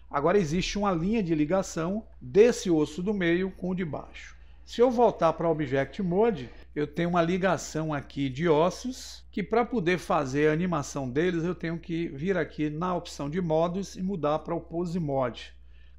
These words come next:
Cada ossinho desse que eu clicar com o botão esquerdo do mouse, será selecionado. Se eu quiser movimentar o de cima usando a tecla R, ó,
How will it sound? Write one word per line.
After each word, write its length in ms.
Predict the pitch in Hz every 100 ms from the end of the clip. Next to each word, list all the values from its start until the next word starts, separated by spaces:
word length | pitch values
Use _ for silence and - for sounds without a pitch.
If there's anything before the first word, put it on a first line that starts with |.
| -
Cada 240 | 247 233
ossinho 280 | 226 - 214
desse 320 | 165 160 -
que 80 | 185
eu 60 |
clicar 460 | 170 180 143 151 143
com 80 | 165
o 40 |
botão 280 | 143 139 139
esquerdo 420 | 135 - 135 131
do 100 | 147
mouse, 460 | 151 180 208 139 127
será 400 | - 208 165 170
selecionado. 840 | - 175 185 208 185 127 - - - - - - - -
Se 80 | -
eu 80 | 247
quiser 320 | 240 170 196
movimentar 640 | 196 214 190 190 156 160
o 80 | 160
de 120 | 156
cima 360 | 147 - 202 180
usando 300 | 151 135 151
a 60 | 143
tecla 440 | 147 143 139 135
R, 340 | 170 175 135
ó, 160 | 123 117